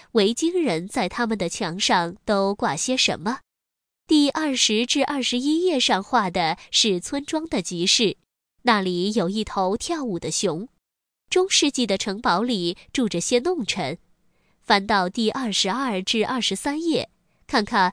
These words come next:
还有什么人住在那里。印加人会演奏各种各样的乐器，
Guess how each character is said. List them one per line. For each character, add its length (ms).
还 220
有 180
什 200
么 100
人 260
住 220
在 140
那 240
里。 260
印 180
加 200
人 320
会 200
演 200
奏 300
各 240
种 180
各 180
样 200
的 100
乐 280
器， 320